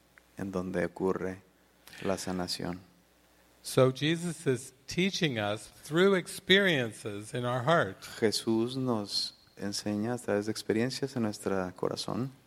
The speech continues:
Speaker 2: that the separation never happened.
Speaker 1: que la separación nunca ocurrió.
Speaker 2: And that's what he calls atonement.
Speaker 1: Y eso le llama la expiación.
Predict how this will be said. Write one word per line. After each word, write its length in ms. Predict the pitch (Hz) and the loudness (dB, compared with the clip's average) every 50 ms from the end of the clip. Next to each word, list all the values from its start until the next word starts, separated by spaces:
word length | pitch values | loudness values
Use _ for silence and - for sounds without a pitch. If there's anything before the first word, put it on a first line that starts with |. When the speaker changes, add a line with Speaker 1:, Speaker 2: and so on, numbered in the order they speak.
| - - _ | -20 -8 _
Speaker 2:
that 140 | - 120 - | -2 0 0
the 100 | - 110 | 0 -2
separation 760 | - - 143 135 135 139 131 127 127 123 - - 131 117 117 | 4 4 4 4 6 4 6 6 6 4 2 0 -2 -2 2
never 260 | 117 117 117 113 113 | 2 2 2 2 2
happened. 360 | 98 117 113 110 - 101 95 - | 0 0 -2 -2 -4 -10 -12 -6
Speaker 1:
que 140 | - 92 | -6 -4
la 100 | 92 90 | -4 -4
separación 720 | 90 - - - - 92 92 90 - - 104 98 101 101 98 - - | -6 -6 -4 0 0 2 2 0 0 0 0 0 -2 -4 -6 -8 -4
nunca 400 | 101 98 101 98 101 101 - 107 | 0 2 2 2 2 0 0 -2
ocurrió. 500 | 104 101 - - 95 - - - - - - _ _ _ _ _ _ _ - - - - - - - _ - | -2 -2 -2 -2 -4 -2 -4 -6 -8 -12 -16 _ _ _ _ _ _ _ -20 -20 -20 -20 -20 -20 -16 _ -2
Speaker 2:
And 160 | 113 117 117 | -2 0 2
that's 320 | 113 127 143 151 - - - | 2 2 2 2 0 0 0
what 140 | 160 131 | 0 0
he 120 | 123 139 139 | 0 -2 -6
calls 560 | - - - 135 127 127 131 123 120 - - - - | -6 2 4 4 6 6 2 0 -4 -8 -12 -10 -10
atonement. 680 | 120 - - 139 151 143 131 110 98 92 - - - - - | -10 -2 2 2 2 2 2 -2 -4 -6 -10 -16 -20 -10 -2
Speaker 1:
Y 140 | 104 104 98 | 2 2 2
eso 400 | 92 90 - - 95 92 87 - - | 2 2 0 0 0 0 0 0 -6
le 260 | 98 95 90 85 87 | -4 -2 -2 0 0
llama 500 | 85 90 90 90 87 90 90 87 82 - - - | 0 -2 -2 -2 -4 -4 -4 -6 -6 -8 -10 -6
la 140 | - 87 85 | -4 -2 -2
expiación. 680 | - - - - - - 85 82 - - 107 101 95 | -2 -2 -6 -6 -4 -4 -4 -4 -4 -2 -2 -2 -2